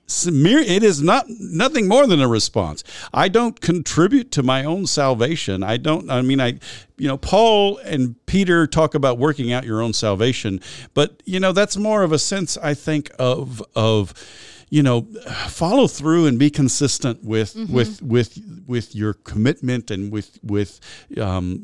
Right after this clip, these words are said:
Speaker 1: with the convictions and the commitments that you've made. You know, you, you,
Speaker 2: Mm-hmm.
Speaker 1: you don't just,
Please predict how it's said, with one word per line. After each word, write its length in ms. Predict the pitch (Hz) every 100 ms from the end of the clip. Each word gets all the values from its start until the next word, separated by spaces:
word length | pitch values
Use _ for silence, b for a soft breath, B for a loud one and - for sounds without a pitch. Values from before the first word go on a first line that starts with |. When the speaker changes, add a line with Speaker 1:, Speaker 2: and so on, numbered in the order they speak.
| 104
Speaker 1:
with 320 | 101 92 -
the 380 | 90 92 90 95 -
convictions 720 | 113 98 139 - 139 127 120
and 160 | 107
the 60 | 104
commitments 520 | - 107 131 123 110
that 220 | 107 -
you've 160 | 104 92
made. 460 | 107 131 87 82 90
You 100 | 90
know, 260 | 92 104
you, 180 | 110 190
you, 200 | - -
Speaker 2:
Mm-hmm. 240 | 214 180 208
Speaker 1:
you 320 | 78 127 123
don't 240 | 117 147 185
just, 320 | 135 120